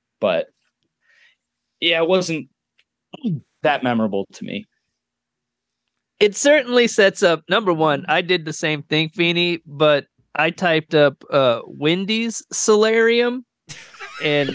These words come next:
Speaker 2: I don't know if you got, you can't, there, uh, uh, you'll see it. It, anyways, Wendy's and Arby's used to have solariums.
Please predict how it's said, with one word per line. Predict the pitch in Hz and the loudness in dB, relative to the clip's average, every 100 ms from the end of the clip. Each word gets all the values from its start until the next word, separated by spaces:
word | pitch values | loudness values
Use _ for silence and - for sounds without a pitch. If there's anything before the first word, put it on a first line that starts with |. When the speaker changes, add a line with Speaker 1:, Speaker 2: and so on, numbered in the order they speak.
| - - - - - - - - - _ | -10 -16 -16 -20 -20 -20 -20 -20 -20 _
Speaker 2:
I | 147 | -16
don't | 143 | -12
know | 139 | -8
if | 139 131 | -8 -8
you | 135 | -10
got, | 139 131 - | -6 -8 -8
you | 151 | -14
can't, | - 143 - - | -8 -8 -8 -12
there, | 160 151 - 160 151 147 - | -8 -8 -8 -4 -4 -4 -8
uh, | 160 | -6
uh, | |
you'll | 160 160 | -4 -4
see | 156 - 117 | -6 -6 -4
it. | 117 175 | -4 0
It, | 180 160 | 2 2
anyways, | 151 170 143 117 - - | 0 0 0 -2 -4 -6
Wendy's | 160 233 233 196 175 | 2 4 4 4 4
and | 165 | 2
Arby's | 156 165 147 120 | 2 2 2 -2
used | 135 123 | -4 -4
to | 127 | -2
have | 139 120 | -2 -2
solariums. | - 123 120 120 117 117 123 | -4 -2 0 -2 -4 -8 -14